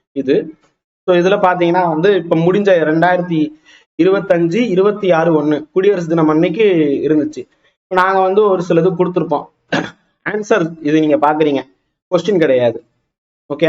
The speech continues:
கொஸ்டின்ல ஹைலைட் பண்ணாம இருக்கும். And அங்கங்க எழுதி வச்சிருப்போம், எழுதாம இருக்கும் கொஸ்டின்ல. ஓகேங்களா? So, இங்க பாத்தீங்கன்னா இதெல்லாம் வந்து எக்ஸ்ட்ரா நாங்க கொடுக்கறது. நிறைய பேருக்கு வந்து கீ-, ஆ, காண்பனவற்றுள், கீழ் காண்பனவற்றுள்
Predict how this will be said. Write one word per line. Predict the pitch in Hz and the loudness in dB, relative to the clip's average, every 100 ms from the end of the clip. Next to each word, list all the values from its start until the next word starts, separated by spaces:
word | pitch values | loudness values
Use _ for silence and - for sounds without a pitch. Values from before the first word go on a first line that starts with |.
| 147 | 0
கொஸ்டின்ல | 190 175 233 208 | -2 0 2 2
ஹைலைட் | 226 185 220 202 | 2 2 2 0
பண்ணாம | 190 180 190 196 | 0 2 2 2
இருக்கும். | 160 139 - _ _ _ _ _ _ _ _ _ | 0 0 -6 _ _ _ _ _ _ _ _ _
And | 170 | 0
அங்கங்க | 180 180 180 202 185 | 2 2 2 2 2
எழுதி | 190 220 208 | 2 2 0
வச்சிருப்போம், | 165 170 151 151 147 | 2 -2 0 -2 0
எழுதாம | 165 190 190 190 | 0 2 2 2
இருக்கும் | 170 165 170 170 | 0 0 -2 -2
கொஸ்டின்ல. | 147 - 165 139 - _ _ - | -6 -4 -2 -2 -4 _ _ -16
ஓகேங்களா? | 131 127 135 131 - _ | -10 -4 -2 -4 -8 _
So, | 160 | 0
இங்க | 160 160 | 0 2
பாத்தீங்கன்னா | 165 165 170 160 | 0 0 0 2
இதெல்லாம் | 151 165 156 | 2 2 0
வந்து | 143 185 - - _ _ _ 135 | -2 -4 -6 -10 _ _ _ -6
எக்ஸ்ட்ரா | 131 - - - 170 147 131 | -6 -8 -8 0 2 2 -2
நாங்க | 123 127 120 | -4 -6 -6
கொடுக்கறது. | - 143 135 120 104 _ | -6 -4 -2 -2 -6 _
நிறைய | 127 151 156 | -2 2 2
பேருக்கு | 175 190 170 | 2 0 0
வந்து | 160 165 170 | 0 0 -4
கீ-, | 170 - - | -8 -8 -2
ஆ, | 135 131 | 0 0
காண்பனவற்றுள், | 180 196 240 240 226 202 170 170 180 147 | 0 0 2 2 2 0 0 0 0 0
கீழ் | 156 220 | -2 -4
காண்பனவற்றுள் | 202 180 180 180 165 160 208 | 0 -2 0 0 0 -2 -2